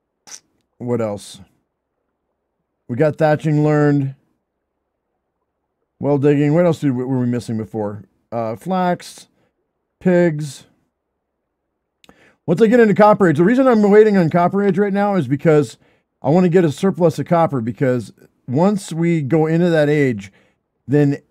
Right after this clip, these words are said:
the raiders will have the same technology as us. So if we don't have copper tools, copper weapons, that sort of thing, then we're gonna, it's gonna be an issue. What is that? That's tin. All right, we need copper. So I know there's, there's copper. Whoa.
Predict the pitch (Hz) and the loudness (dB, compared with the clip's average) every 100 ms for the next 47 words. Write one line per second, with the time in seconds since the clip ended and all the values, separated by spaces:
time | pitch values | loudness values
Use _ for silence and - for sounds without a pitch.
0 | _ 131 143 127 165 190 170 131 123 135 | _ -2 -2 2 4 4 4 0 -2 0
1 | 131 131 127 117 - 147 147 127 131 131 | 0 0 -2 -6 -4 -2 -2 -4 -4 -4
2 | 123 113 113 123 131 107 - 113 98 156 | -4 -4 -8 -6 -6 -6 -8 -10 -6 -2
3 | 208 180 165 156 143 - _ _ _ - | 0 0 2 0 -2 -6 _ _ _ -4
4 | 170 170 175 170 151 143 156 151 160 143 | -2 -2 -2 -2 0 0 0 -2 0 -2
5 | 127 120 113 113 - _ _ _ _ _ | -2 -2 -6 -8 -12 _ _ _ _ _
6 | _ _ - 139 147 151 131 127 117 113 | _ _ -4 -4 -2 -2 -2 -2 -4 -4
7 | 107 123 117 120 123 117 156 123 113 107 | -4 -4 -2 -4 -6 -6 -4 -2 -4 -6
8 | 123 - 98 113 95 104 95 _ _ - | -8 -6 -6 -6 -8 -10 -12 _ _ -14
9 | 110 98 - _ - 151 180 202 196 _ | -14 -14 -20 _ -6 -2 0 0 -2 _
10 | _ _ _ _ - 120 117 143 139 - | _ _ _ _ -10 -6 -2 0 -2 -2
11 | 139 117 104 101 131 117 127 160 170 139 | -2 -2 -8 -8 -4 -2 0 0 0 -2
12 | 131 127 117 - 170 170 170 165 165 135 | -6 -6 -8 -4 -4 -2 -2 -2 -2 -6
13 | - 110 101 | -10 -6 -6